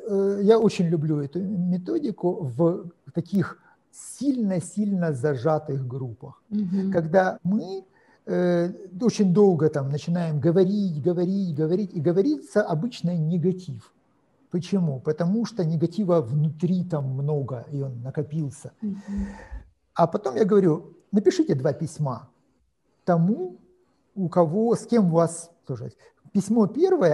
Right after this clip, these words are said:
Speaker 1: это «Я от тебя хочу», а письмо второе — «Я тебе признателен». И подпишите,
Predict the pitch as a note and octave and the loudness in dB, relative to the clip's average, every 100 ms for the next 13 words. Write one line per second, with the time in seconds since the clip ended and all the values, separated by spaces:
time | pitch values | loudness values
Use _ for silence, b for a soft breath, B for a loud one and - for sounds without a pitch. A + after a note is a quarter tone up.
0 | - F#3+ F#3+ D#3+ C#3 A#3+ - F#3+ - E3+ | 2 0 0 0 4 4 4 -4 -2 -2
1 | C3+ G3+ G3 E3+ D#3 - B2 B2 _ _ | 4 4 4 -2 -2 -8 -12 -12 _ _
2 | _ _ _ _ _ B F3 F3+ F3+ A3 | _ _ _ _ _ B 0 0 0 2
3 | G#3+ - G#3 A3+ A3+ F3 A3 A#3 F3+ C3+ | 0 0 -2 0 2 6 6 6 0 0
4 | G3 G#3 - - E3 F3 C#3+ D3 A#2 A#2+ | 0 0 -2 -6 -4 -2 -2 -4 -6 -12
5 | A2+ D3+ _ _ _ _ _ _ _ _ | -14 -16 _ _ _ _ _ _ _ _
6 | _ _ _ _ _ _ _ _ _ _ | _ _ _ _ _ _ _ _ _ _
7 | _ _ _ _ C4 F4+ - - - _ | _ _ _ _ 0 0 -2 -8 -20 _
8 | _ _ _ - G3 G3 - C#3 A2 C3 | _ _ _ -6 -4 -4 -4 -6 -12 -16